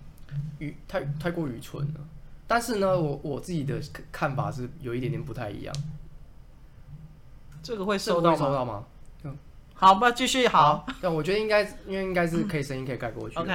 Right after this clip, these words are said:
Speaker 2: 好。
Speaker 1: 但是你有没有想过一件事情？国民党现在做愚蠢的事情，有没有可能是他，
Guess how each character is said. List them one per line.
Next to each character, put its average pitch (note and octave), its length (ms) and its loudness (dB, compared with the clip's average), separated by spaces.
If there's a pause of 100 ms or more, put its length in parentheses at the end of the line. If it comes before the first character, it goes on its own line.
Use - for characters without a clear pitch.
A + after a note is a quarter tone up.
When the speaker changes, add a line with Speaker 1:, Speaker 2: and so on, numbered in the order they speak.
Speaker 2:
好。 C3+ 360 -8
Speaker 1:
但 A3 100 2
是 A#3 60 -2
你 A3+ 80 -2
有 F#3 80 2
没 E3+ 80 2
有 E3 100 2
想 A#2+ 200 -4
过 C3 160 -4
一 A#2+ 40 -4
件 A#2+ 200 -6
事 A2+ 160 -12
情？ A#2 120 -12
国 D3 140 -4
民 F3 160 2
党 D3 160 -2
现 D3+ 100 -2
在 D#3 80 0
做 D#3 220 -2
愚 B2 100 -4
蠢 C3 160 -6
的 A2 80 -8
事 B2+ 140 -8
情， A2+ 200 -8
有 B2+ 100 -4
没 C#3 80 -2
有 D3+ 80 -2
可 D3 120 -10
能 A2+ 140 -10
是 B2 160 -8
他， - 160 -14